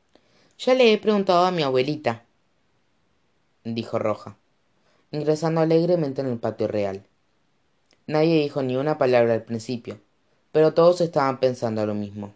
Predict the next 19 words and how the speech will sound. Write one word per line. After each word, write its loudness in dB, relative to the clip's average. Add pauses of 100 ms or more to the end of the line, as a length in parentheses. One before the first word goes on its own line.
(2250)
"¿Estás -2
segura 4
de 4
que -2
tu -2
abuela 2
es -10
capaz -2
de -6
coser -4
un -2
globo 2
y -2
velas 0
para -6
un -6
barco 0
volador, -4
querida?", -4